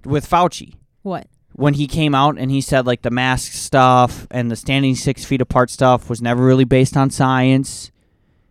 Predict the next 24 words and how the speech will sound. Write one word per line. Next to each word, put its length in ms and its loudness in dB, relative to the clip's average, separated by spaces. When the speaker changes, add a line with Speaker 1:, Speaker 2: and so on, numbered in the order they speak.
Speaker 1:
It 100 -2
was 180 -2
just 200 -2
something 340 2
we 120 2
kinda 300 -2
ran 360 2
with. 440 2
Speaker 2:
Oh, 140 4
yeah, 220 0
they 40 -12
Speaker 1:
We, 220 0
Speaker 2:
just 120 -6
Speaker 1:
you 100 0
know, 160 0
it 80 -6
got 160 -2
suggested, 500 -4
we 140 -2
ran 240 -4
with 120 -14
it. 140 -16
Speaker 2:
It's 180 -8
stupid. 460 -6